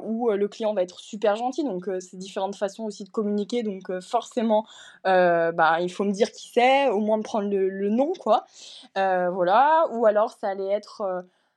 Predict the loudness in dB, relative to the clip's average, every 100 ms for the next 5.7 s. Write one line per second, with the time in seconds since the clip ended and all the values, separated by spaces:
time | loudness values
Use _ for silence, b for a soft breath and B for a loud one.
0 | b _ _ -4 -2 -4 -6 0 0 0
1 | -4 -12 -2 -2 0 -4 -6 -6 -4 -4
2 | -4 -8 -12 -10 -10 -6 -6 -4 -6 -8
3 | -12 -16 -14 -14 -12 -12 -8 -4 -4 -4
4 | -6 -6 -8 _ _ -12 -8 -4 -2 0
5 | -2 -4 -14 -12 -10 -10